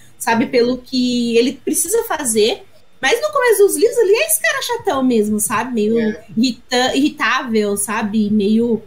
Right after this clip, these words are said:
Speaker 1: teimoso. A gente compreende que ele quer questionar, mas a forma como ele questiona incomoda a gente, né?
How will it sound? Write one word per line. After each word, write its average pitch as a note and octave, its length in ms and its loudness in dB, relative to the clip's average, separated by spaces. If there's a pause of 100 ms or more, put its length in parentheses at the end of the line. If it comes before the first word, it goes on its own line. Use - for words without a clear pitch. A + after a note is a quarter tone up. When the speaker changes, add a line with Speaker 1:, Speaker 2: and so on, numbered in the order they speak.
(140)
Speaker 1:
teimoso. A#3 920 0 (200)
A A3+ 80 -2
gente B3+ 180 0
compreende C#4 640 -2
que B3+ 240 -6
ele A#3+ 160 -2
quer A#3 180 -8
questionar, B3+ 720 -4
mas A3 220 -2
a A3+ 80 -2
forma B3 260 -2
como C4 160 -2
ele B3+ 100 -4
questiona B3 440 -4
incomoda D4 560 -2
a C4+ 60 0
gente, A#3 420 -2
né? G3+ 300 -2